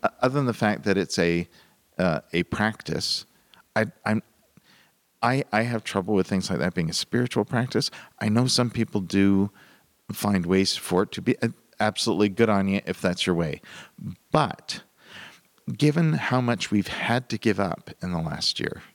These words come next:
I, I, this might be an opportunity to, um, to look at that a little differently and instead look at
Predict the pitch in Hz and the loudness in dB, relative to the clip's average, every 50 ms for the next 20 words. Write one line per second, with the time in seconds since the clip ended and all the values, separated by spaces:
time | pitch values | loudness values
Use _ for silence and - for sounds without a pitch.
0 | _ _ _ _ _ - - - - - - - - - - - - _ _ _ | _ _ _ _ _ -20 -20 -20 -20 -20 -20 -20 -20 -20 -20 -20 -20 _ _ _
1 | - - 123 131 - - 123 135 - 120 117 143 - - 139 139 135 127 - 113 | -2 -2 -2 -2 0 -2 -4 -4 -2 0 0 0 0 0 0 -2 -2 0 0 0
2 | 113 107 98 101 - - - - - 101 98 98 95 95 92 90 - - - - | 2 2 2 0 -2 -4 -8 -6 -2 0 0 0 2 0 0 -2 -2 -2 0 2
3 | 92 92 92 95 98 95 - - - - - - _ _ - 104 101 98 98 - | 2 4 4 2 2 0 -4 -8 -20 -20 -20 -20 _ _ -2 0 0 0 0 -2
4 | - - 110 101 104 92 92 - - - 92 98 101 110 117 117 113 104 139 139 | -4 -4 -2 0 0 0 0 -2 -4 -2 -2 0 0 0 0 0 0 0 -2 -2
5 | - - 82 - - 87 87 87 87 92 98 95 95 - - - 113 123 123 107 | -2 -4 -4 -2 -2 0 0 2 2 2 2 2 0 0 -2 0 0 0 2 2
6 | 101 98 117 117 - - 92 90 92 95 87 - - - | 2 0 0 0 -2 -4 -2 -2 0 -2 -2 -6 -10 -18